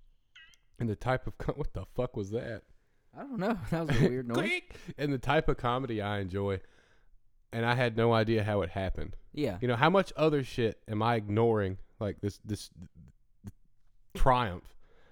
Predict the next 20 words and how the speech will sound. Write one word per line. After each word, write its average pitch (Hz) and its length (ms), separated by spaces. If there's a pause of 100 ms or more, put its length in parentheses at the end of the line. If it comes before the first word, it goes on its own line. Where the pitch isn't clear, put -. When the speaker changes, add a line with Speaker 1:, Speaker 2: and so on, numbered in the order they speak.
(120)
Speaker 1:
to 120 80
make 110 240
these 110 180
things 104 300
exist? 90 540 (180)
You 104 100
know 107 80
what 110 100
I'm 110 80
saying? 117 340 (180)
Speaker 2:
Yeah. 95 200 (600)
Speaker 1:
I 110 160
just 113 160
think 131 160
that's 110 200
weird. 92 300
Like, 85 140
what 110 180
else? 117 320
Like, 92 220